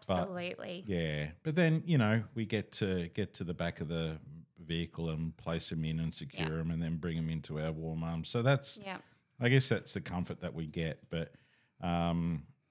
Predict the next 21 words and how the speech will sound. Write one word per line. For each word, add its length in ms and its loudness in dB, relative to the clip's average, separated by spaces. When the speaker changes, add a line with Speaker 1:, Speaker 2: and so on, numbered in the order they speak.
Speaker 2:
yeah, 220 2
sometimes 720 4
you, 220 -2
you 140 -2
go 200 2
to 100 2
these 200 -2
places 520 -4
and 120 -2
it's 280 -6
just 260 -8
Speaker 1:
Mm. 20 -6
Speaker 2:
expected 640 -8
that 160 -6
you 100 -10
know 180 0
where 160 -2
you're 160 -4
going. 360 -2
But 260 -6
Speaker 1:
Yeah. 220 -14